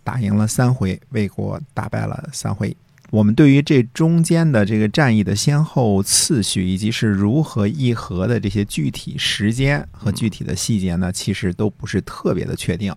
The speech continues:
Speaker 2: 嗯。
Speaker 1: 只知道魏国输了三场啊。那么比较肯定的是，中间有一次虚谷成功的忽悠魏冉，没有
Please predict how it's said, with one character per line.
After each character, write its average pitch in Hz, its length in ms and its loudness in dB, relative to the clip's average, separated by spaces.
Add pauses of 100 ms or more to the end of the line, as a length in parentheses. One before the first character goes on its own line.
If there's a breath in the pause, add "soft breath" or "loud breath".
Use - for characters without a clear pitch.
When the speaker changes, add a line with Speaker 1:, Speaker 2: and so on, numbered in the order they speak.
(140)
Speaker 2:
嗯。 82 200 -10
Speaker 1:
只 92 200 2
知 120 120 0
道 110 240 4 (300 loud breath)
魏 107 160 6
国 95 180 0
输 120 220 -2
了 98 100 0
三 104 220 -2
场 101 160 -8 (380)
啊。 95 200 -4 (420 loud breath)
那 131 100 2
么 120 200 2 (220 soft breath)
比 107 180 -2
较 151 160 6
肯 101 300 2
定 143 180 4
的 107 140 2
是， 98 340 -2
中 110 160 4
间 107 200 6
有 92 120 2
一 90 120 0
次 92 300 -2
虚 - 220 2
谷 98 240 2
成 101 300 0
功 113 180 2
的 95 240 2
忽 113 280 -2
悠 98 320 4 (100)
魏 107 160 2
冉， 90 260 0 (220)
没 101 240 2
有 101 420 -2